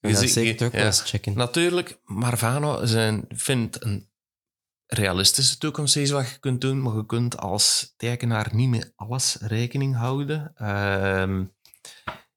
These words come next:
Speaker 1: in, eh, Nieuwe Maan, deel vier, wordt er een aanslag gepleegd tegen een, eh, wolkenkrabber in New York.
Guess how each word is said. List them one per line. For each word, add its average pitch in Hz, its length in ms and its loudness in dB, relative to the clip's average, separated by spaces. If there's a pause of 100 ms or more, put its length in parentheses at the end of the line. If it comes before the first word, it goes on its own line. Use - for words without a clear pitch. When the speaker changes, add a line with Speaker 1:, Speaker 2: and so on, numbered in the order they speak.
Speaker 1:
in, 104 240 2
eh, 95 200 4 (600)
Nieuwe 113 420 2
Maan, 110 460 2
deel 113 240 2
vier, 110 480 -2 (580)
wordt 113 320 -4
er 107 200 2
een 98 300 0
aanslag 135 480 2
gepleegd 135 680 -4
tegen 107 340 0
een, 101 380 0
eh, 92 580 -4 (320)
wolkenkrabber 131 880 -4
in 104 360 0
New 90 160 0
York. 120 560 -2